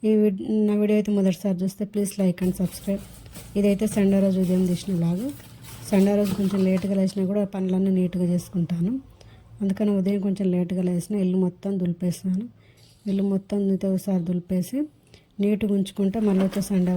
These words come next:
వరకు అయితే ఇల్లు అయితే నీట్గా ఉంటుంది. అందుకని సండే రోజు అయితే ఇల్లునైతే మొత్తం నీట్గా చేస్తాను. ఇల్లు కానీ బోజులు అన్నీ దులుపుకొని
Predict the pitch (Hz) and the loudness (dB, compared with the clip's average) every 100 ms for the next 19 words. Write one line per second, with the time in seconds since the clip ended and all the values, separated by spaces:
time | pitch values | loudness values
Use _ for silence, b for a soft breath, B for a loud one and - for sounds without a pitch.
0 | 180 180 190 190 180 180 185 180 175 170 | 0 -2 -2 0 0 0 0 0 0 -2
1 | 175 170 180 180 233 185 185 196 190 196 | -2 -2 -2 -4 -2 -2 -2 0 -2 -2
2 | 196 180 180 180 185 180 175 180 180 175 | -2 0 0 0 -2 -2 -2 0 -2 -2
3 | 208 226 B B B B 202 196 - 208 | -6 -8 B B B B -6 -6 0 0
4 | 196 196 196 190 175 - 180 180 180 180 | 2 0 2 2 0 0 0 2 0 0
5 | 190 190 185 165 185 190 185 185 185 180 | 2 2 2 2 2 2 0 2 2 2
6 | 170 - - 190 | -2 -4 -4 -2